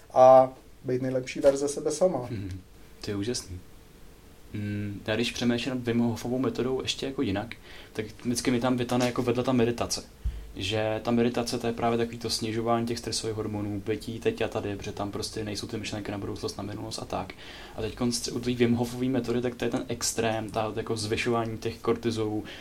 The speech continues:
Speaker 2: těch, eh, stresových hormonů a podobně. A, ale ta meditace je vlastně to mindfulness, ten dech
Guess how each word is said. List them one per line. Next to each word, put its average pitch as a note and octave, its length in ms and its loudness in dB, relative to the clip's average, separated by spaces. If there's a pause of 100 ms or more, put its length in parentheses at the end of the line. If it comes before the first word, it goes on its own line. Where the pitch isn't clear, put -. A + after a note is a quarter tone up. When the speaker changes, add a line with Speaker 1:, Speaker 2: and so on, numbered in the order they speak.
Speaker 2:
těch, - 200 -8
eh, A2 180 4
stresových A2 400 0
hormonů A2 520 0
a A2 60 -2
podobně. G2+ 520 0 (440)
A, G#2+ 400 6 (120)
ale A#2 140 2
ta A#2 80 0
meditace A#2 500 2
je A#2 80 2
vlastně A2+ 240 0
to A#2 140 -2
mindfulness, A#2 640 2
ten A#2 200 0
dech A2+ 360 2